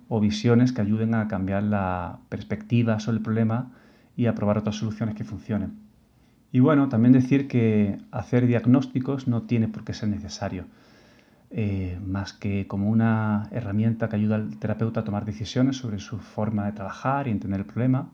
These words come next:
Seguramente en otro episodio volveré al tema de los diagnósticos, que es un tema controvertido, pero que, que creo que me apetecerá hablar un poco sobre él y contar mi visión. Bueno, y esto como explicación breve de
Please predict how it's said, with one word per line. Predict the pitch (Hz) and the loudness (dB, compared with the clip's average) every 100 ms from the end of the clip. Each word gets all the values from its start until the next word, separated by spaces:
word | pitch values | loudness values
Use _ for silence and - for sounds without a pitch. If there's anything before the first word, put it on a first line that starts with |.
| _ _ _ | _ _ _
Seguramente | - - 123 139 147 139 | -8 4 6 8 6 4
en | 120 | 2
otro | 110 | 2
episodio | 101 - 127 131 131 | -2 2 6 6 6
volveré | 110 101 104 107 | 2 2 2 4
al | 101 - | 2 0
tema | 104 104 | 2 2
de | 104 | 2
los | 101 101 - - | 0 -4 -10 -10
diagnósticos, | 120 101 104 131 - 127 139 165 - - - - | -8 -2 2 2 0 -4 -4 -8 -12 -20 -20 -18
que | - 101 104 | -8 -6 -4
es | 110 | -4
un | 123 | -4
tema | 107 107 101 92 92 92 - | 0 2 2 -2 -8 -14 -14
controvertido, | - 104 - 98 - 143 156 | -8 -6 -4 -4 0 -2 -2
pero | 107 104 | -4 -6
que, | 101 90 - - - - - - - - - _ - | -6 -8 -10 -20 -20 -20 -20 -20 -20 -20 -20 _ -2
que | 127 | 2
creo | 123 | 4
que | 127 | 6
me | 117 | 4
apetecerá | 107 110 - 104 104 101 95 98 | 4 0 -2 0 2 0 -2 -6
hablar | 113 104 104 | -6 -2 -2
un | 104 | -2
poco | 107 104 | -4 -6
sobre | 101 98 101 | -8 -6 -2
él | 110 | -2
y | 110 | -2
contar | 107 90 104 | -6 -6 0
mi | 107 104 98 | 2 2 2
visión. | 95 95 - 113 101 - - - _ _ _ _ _ - | -2 -4 0 2 0 -4 -16 -20 _ _ _ _ _ -6
Bueno, | 190 185 | -2 0
y | 139 | -2
esto | 151 - 170 | -4 -6 -4
como | 160 135 123 117 | 0 4 4 2
explicación | 110 - 117 104 127 127 123 | -4 -6 -6 -2 4 6 6
breve | 127 131 135 | 4 2 0
de | 127 104 98 95 92 92 90 95 | -2 -2 -2 -4 -4 -6 -8 -12